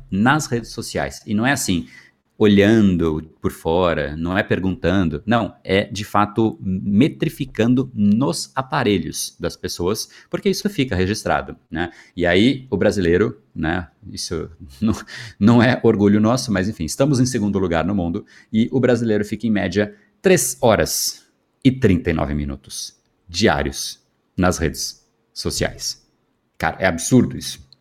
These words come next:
E aí, se a gente somar, então, essas duas coisas, né, as três horas e quinze procrastinando em coisas que não são redes sociais, mas as, mais as três horas e trinta e nove minutos, né, das redes sociais, né,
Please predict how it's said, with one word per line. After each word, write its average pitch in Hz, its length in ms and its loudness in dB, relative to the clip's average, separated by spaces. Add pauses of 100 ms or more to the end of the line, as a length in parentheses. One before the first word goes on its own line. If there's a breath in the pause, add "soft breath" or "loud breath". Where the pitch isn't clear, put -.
(560)
E 95 100 2
aí, 107 80 6
se 120 100 0
a 110 40 0
gente 120 140 0
somar, 95 280 2
então, 82 200 0
essas 78 240 -2
duas 98 240 2
coisas, - 460 0 (360 loud breath)
né, 80 260 -4
as - 180 -4
três 95 300 0
horas 92 220 0
e 92 40 -10
quinze 73 420 -4 (240 soft breath)
procrastinando 85 680 -2
em 85 60 -2
coisas 127 320 0
que 117 80 0
não 110 140 2
são 104 200 -2
redes 92 240 -2
sociais, 80 520 -4 (260 loud breath)
mas 113 440 2
as, - 260 -4
mais 110 400 0
as 92 100 -8
três 95 300 0
horas 92 220 2
e 87 60 -6
trinta 113 320 2
e 101 60 2
nove 90 240 0
minutos, 85 580 -2 (320 soft breath)
né, 85 260 0
das 95 580 0
redes 87 280 -4
sociais, 87 720 -2
né, 98 240 -6